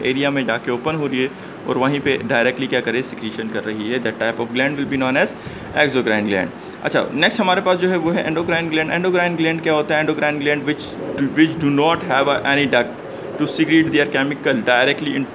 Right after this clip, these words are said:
ये, ये क्या करते हैं, इनके पास कोई ग्लैंड नहीं है, ये डायरेक्टली सिक्रीट करते हैं their chemical, अ, chemical substance in, directly into the blood, blood, blood stream।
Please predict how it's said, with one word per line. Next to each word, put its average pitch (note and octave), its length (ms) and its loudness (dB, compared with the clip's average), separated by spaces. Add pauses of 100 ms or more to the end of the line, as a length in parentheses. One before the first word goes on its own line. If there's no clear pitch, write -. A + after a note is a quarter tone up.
(220)
ये, C3+ 460 2
ये D3 120 2
क्या D#3 160 2
करते D3+ 220 0
हैं, C#3+ 140 -4
इनके D3+ 200 -2
पास D#3 160 2
कोई D3+ 180 -2
ग्लैंड C#3+ 340 0
नहीं E3 160 -2
है, D#3 240 0
ये D3 60 2
डायरेक्टली C3+ 380 0
सिक्रीट D3 340 -4
करते D3 200 -2
हैं C#3+ 80 -4
their C3+ 180 -2
chemical, C#3+ 340 0 (500)
अ, C#3+ 160 6
chemical D3 400 2 (100)
substance E3 600 -4
in, C3+ 80 0 (140)
directly C#3 400 2
into C#3+ 200 -2
the C#3 120 0
blood, C#3 240 2
blood, C3+ 500 0
blood A2+ 240 2
stream। G#2+ 200 -4